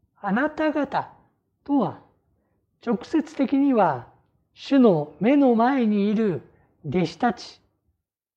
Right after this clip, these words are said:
に違いないでしょう。しかし、主イエスが言われる「あなた方」とは、今を生きている私たちをも含んでいることは明確であります。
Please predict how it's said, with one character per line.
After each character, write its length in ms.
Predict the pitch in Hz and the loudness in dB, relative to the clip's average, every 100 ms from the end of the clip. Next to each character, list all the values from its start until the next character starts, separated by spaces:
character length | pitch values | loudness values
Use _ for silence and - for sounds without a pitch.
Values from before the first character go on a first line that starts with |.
| _ _ _ - | _ _ _ -10
に 120 | 240 | -8
違 420 | 202 - 180 208 | -6 -2 2 2
い 20 | |
な 140 | 220 226 | 2 0
い 80 | 196 | -2
で 120 | 165 | -4
し 120 | 185 | -2
ょ 280 | 160 - _ _ _ _ _ _ _ _ _ _ _ _ _ _ _ _ | -4 -6 _ _ _ _ _ _ _ _ _ _ _ _ _ _ _ _
う。 40 | |
し 60 | - | -6
か 140 | 349 | -6
し、 260 | - 202 185 | -4 -2 -2
主 400 | - - 330 285 | -4 2 4 6
イ 80 | 302 | 6
エ 120 | 311 | 4
ス 140 | - | 4
が 120 | 226 | 4
言 140 | 226 240 | 6 4
わ 100 | 262 | 2
れ 120 | 254 | 2
る 140 | 233 233 | 4 4
「あ 60 | |
な 120 | 262 | 2
た 140 | 294 294 | 2 2
方」 260 | 285 277 | 2 0
と 140 | - 160 | -2 -4
は、 200 | 135 - _ _ _ _ _ _ _ _ _ _ _ _ | -6 -10 _ _ _ _ _ _ _ _ _ _ _ _
今 360 | 285 339 349 233 | -4 0 0 -2
を 140 | 165 | -4
生 140 | 190 - | -6 -10
き 100 | - | -10
て 140 | 185 | -6
い 200 | 160 143 | -6 -6
る 320 | 185 240 233 _ _ _ _ - | -8 -10 -12 _ _ _ _ -12
私 380 | 214 214 330 - | -8 -4 -4 -4
た 160 | 294 | -6
ち 180 | - 277 | -6 -4
を 140 | 294 302 | -2 0
も 160 | 220 | -2
含 320 | 123 - 427 | -6 -10 -12
ん 60 | 403 | -8
で 100 | 247 | -4
い 40 | 156 | -4
る 80 | |
こ 120 | 156 165 | -6 -10
と 140 | 196 | -4
は 480 | 196 180 135 - _ _ 151 | -2 -2 -4 -10 _ _ -6
明 140 | 151 | -2
確 200 | 175 143 | -2 -2
で 120 | 185 | -2
あ 40 | 208 | -2
り 80 | 165 | -4
ま 140 | - | -12
す。 160 | - | -20